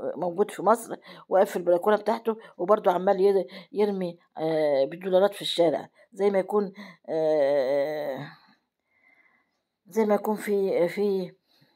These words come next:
في، في م-، يعني استهانة بش-، ب-، ب-، ب-،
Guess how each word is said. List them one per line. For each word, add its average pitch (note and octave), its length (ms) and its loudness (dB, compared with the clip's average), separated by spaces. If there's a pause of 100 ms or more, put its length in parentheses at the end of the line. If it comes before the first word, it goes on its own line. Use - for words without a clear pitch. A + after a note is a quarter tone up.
(580)
في، F3+ 600 0 (220)
في A3 180 -2
م-، G3+ 100 0
يعني D#3 560 -2 (840)
استهانة G3+ 480 2
بش-، E3+ 200 -6
ب-، E3+ 120 -4
ب-، E3 320 0
ب-، D#3+ 200 0